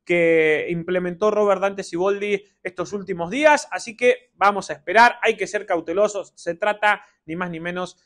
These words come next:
que de André Pierre Gignac. Así que esa es la información. Ociel Herrera sí entrenó con sus compañeros, está listo, va a ir al banco de suplentes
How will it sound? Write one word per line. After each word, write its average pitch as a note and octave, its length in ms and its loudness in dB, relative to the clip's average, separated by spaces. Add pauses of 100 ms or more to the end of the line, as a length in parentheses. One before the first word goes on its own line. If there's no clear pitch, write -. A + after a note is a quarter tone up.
(200)
que C#3 80 0
de C#3+ 80 2
André E3+ 480 0
Pierre D#3+ 220 0
Gignac. B2+ 380 -8
Así G3 260 -8
que - 460 4
esa B3+ 240 2
es G#3+ 60 4
la G#3 60 0
información. C4 540 0
Ociel D4 220 0
Herrera C#4 480 6
sí - 180 -4
entrenó A3+ 540 -2
con A3 120 -2
sus F#3 140 -6
compañeros, B3 680 2
está F#3+ 240 -2
listo, A#3+ 440 -2
va F#3 120 2
a G3 40 4
ir F#3+ 80 -2
al F#3+ 100 2
banco G3 260 0
de E3+ 40 -2
suplentes G3 640 -4